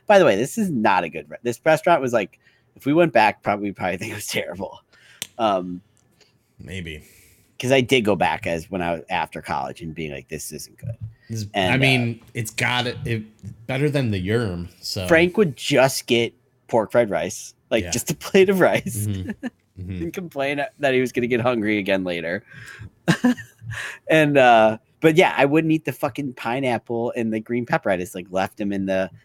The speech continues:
Speaker 1: they gave you so much of the sauce.
Speaker 2: They did.
Speaker 1: So I just left them in there floating.
Speaker 2: They gave
Speaker 1: And the
Speaker 2: you
Speaker 1: guy
Speaker 2: one of those, like,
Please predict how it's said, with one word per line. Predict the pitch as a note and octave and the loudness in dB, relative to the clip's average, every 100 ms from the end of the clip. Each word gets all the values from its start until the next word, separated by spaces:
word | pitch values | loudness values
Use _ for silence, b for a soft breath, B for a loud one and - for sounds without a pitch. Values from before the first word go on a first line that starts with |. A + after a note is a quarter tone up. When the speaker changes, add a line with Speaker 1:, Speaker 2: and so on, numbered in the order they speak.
| b _ | b _
Speaker 1:
they | E3+ | -2
gave | E3 G3+ F3 | 4 4 4
you | C#3+ | -2
so | - - D3 C#3+ | -4 0 0 2
much | C3+ A#2+ - - | 0 -2 -4 -6
of | A2 | -8
the | G2+ | -8
sauce. | - B2+ C3 - - - _ _ | -2 2 2 0 -12 -16 _ _
Speaker 2:
They | G#2+ G2+ | -6 -2
did. | G2 D2+ - _ | -2 -4 -12 _
Speaker 1:
So | D#3 | 2
I | D#3 | 2
just | A#2+ | 2
left | A2+ C#3+ - | 0 0 0
them | C#3 | -2
in | B2+ | 0
there | A#2 A2 | 0 -2
floating. | - B2+ F#3 | 0 4 4
Speaker 2:
They | F3 | 4
gave | C3+ G3+ | 2 2
Speaker 1:
And | B3+ | 4
the | B3 | 4
Speaker 2:
you | A3+ | 4
Speaker 1:
guy | A2+ G3+ E3+ | 4 6 6
Speaker 2:
one | E3+ | 4
of | |
those, | D#3 D#3 | 4 2
like, | C#3 B2 | 2 0